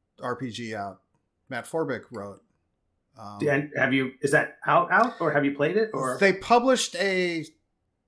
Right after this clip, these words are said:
Speaker 1: um, like, kind of a beta, beta set of rules. It's, like, ten bucks on Amazon. I got it.
Speaker 2: Hmm.
Speaker 1: Um, I haven't played it yet. Again,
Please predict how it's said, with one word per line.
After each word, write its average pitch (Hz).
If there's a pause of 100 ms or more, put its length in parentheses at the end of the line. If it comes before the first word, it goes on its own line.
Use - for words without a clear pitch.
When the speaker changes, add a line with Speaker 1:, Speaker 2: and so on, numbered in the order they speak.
(640)
Speaker 1:
um, 131 (240)
like, 156
kind 175
of 160
a 147
beta, 139 (680)
beta 139
set 123
of 104
rules. 95 (280)
It's, 131
like, 131
ten 143
bucks 117
on 113
Amazon. 101 (420)
I 139
got 180
it. 127
Speaker 2:
Hmm. -
Speaker 1:
Um, 123
I 135
haven't 143
played 156
it 123
yet. 113
Again, 175